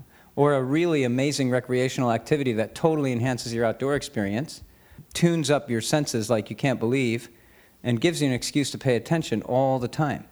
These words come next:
So this works really well for reestablishing nature connection.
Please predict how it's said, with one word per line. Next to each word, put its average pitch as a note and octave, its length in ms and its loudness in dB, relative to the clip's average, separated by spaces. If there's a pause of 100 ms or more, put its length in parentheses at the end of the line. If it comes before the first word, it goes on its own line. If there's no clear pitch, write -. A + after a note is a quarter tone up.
(300)
So A#2 460 2 (420)
this C#3+ 280 0
works C3 260 -2
really C3+ 440 0
well A#2 260 2
for A#2 140 -4
reestablishing G#2+ 680 -2
nature G#2 260 -6
connection. - 400 -12